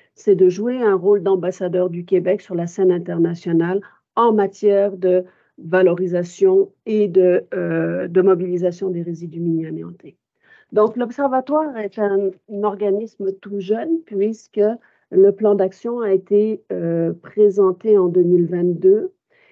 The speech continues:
Et, euh, depuis, euh, l'année dernière, finalement, euh, on a mis en place l'observatoire et on a défini quatre objectifs, quatre principaux objectifs, euh, pour l'observatoire, qui sont des objectifs, euh,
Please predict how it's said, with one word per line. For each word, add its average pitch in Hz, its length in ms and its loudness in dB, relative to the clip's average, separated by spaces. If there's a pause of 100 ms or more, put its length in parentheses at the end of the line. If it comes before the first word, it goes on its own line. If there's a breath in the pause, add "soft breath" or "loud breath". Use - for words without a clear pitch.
(120)
Et, 202 480 4
euh, 175 840 0
depuis, 208 720 -2 (100)
euh, 175 640 -6 (400)
l'année 185 300 2
dernière, 190 520 0 (140)
finalement, 185 600 0 (380 soft breath)
euh, 170 420 0 (220)
on 202 240 4
a 190 100 4
mis 208 180 4
en 196 100 4
place 196 300 -4
l'observatoire 190 880 -2 (280 soft breath)
et 226 160 2
on 226 120 4
a 208 100 4
défini 233 760 -6
quatre 285 340 -6
objectifs, 202 640 -2
quatre 240 220 -10
principaux 240 720 -4
objectifs, 208 640 0 (440 soft breath)
euh, 170 520 2 (180)
pour 214 180 0
l'observatoire, 190 800 0
qui 226 140 -10
sont 190 220 0
des 180 260 2
objectifs, 180 840 -4
euh, 170 180 -4